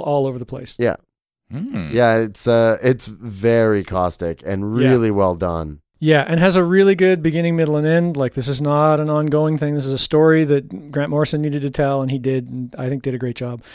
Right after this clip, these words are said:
Speaker 1: Uh, I think that we can put up a page or two from it that we can see on caustic soda podcast dot com. You can take a look at what the art looks like, but definitely check it out if you can.
Speaker 2: Yeah. I recommend it highly.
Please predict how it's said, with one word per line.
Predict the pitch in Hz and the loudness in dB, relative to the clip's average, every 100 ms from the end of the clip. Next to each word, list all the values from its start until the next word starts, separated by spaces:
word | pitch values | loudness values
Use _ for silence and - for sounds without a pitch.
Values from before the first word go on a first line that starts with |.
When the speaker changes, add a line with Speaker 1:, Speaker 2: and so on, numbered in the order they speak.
| - - | -20 -2
Speaker 1:
Uh, | 170 180 | 2 4
I | 180 | 4
think | 285 | 2
that | 311 226 | 0 0
we | 240 | -2
can | 220 | 2
put | 226 | 4
up | 220 | 4
a | 208 | 2
page | - 170 180 | -2 0 0
or | 175 | 0
two | 175 185 180 180 | -2 2 4 4
from | 170 - 175 175 | 0 -4 -2 0
it | 175 - | -2 -4
that | 175 | -8
we | 170 | -6
can | 156 165 | -6 -4
see | - 170 | -2 -2
on | 170 160 | -2 -2
caustic | 165 160 165 | -2 -2 -2
soda | 151 | -2
podcast | 151 156 151 160 - | 0 -2 -2 -4 -6
dot | 156 | -8
com. | 160 160 | -6 -6
You | 143 | -4
can | 143 | -4
take | 139 | -2
a | |
look | 139 | -2
at | 139 | -4
what | 131 | -4
the | 131 | -4
art | 139 | -4
looks | 147 - | -6 -4
like, | 131 - | -6 -8
but | 143 | -4
definitely | 160 - 147 | -2 -2 -4
check | - 135 | -4 -6
it | 120 | -6
out | 127 | -8
if | 123 | -10
you | - | -12
can. | 135 123 - - | -10 -10 -10 -4
Speaker 2:
Yeah. | 98 - _ _ _ _ _ _ _ 90 | -2 -4 _ _ _ _ _ _ _ 0
I | 92 | 2
recommend | 92 - 98 104 101 104 101 95 | 2 0 2 2 2 2 2 0
it | 87 | -2
highly. | - - 92 82 73 | -6 -8 -6 -6 -8